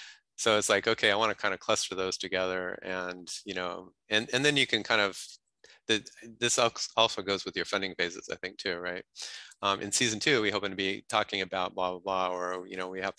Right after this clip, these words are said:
to, we'll, we'll add a, you know, a producer, you know, credit or whatever, you know, and you can start setting up,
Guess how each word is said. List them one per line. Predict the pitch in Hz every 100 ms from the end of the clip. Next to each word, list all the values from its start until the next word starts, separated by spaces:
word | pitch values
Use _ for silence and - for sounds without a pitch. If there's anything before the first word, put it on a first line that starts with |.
| -
to, | 90 -
we'll, | 98 92
we'll | 98 -
add | 98 95 90
a, | 90 90 87 87
you | -
know, | 92 90 90 90 95
a |
producer, | - 95 95 - 92 87 87 _ _ _
you | 98
know, | 85
credit | - 90 87 - _
or | 90 87 87
whatever, | 92 92 87 85
you | 87
know, | 90 85
and | 92 - - - -
you | 110
can | 107 95 -
start | - - 110 -
setting | - 101 95
up, | 95 95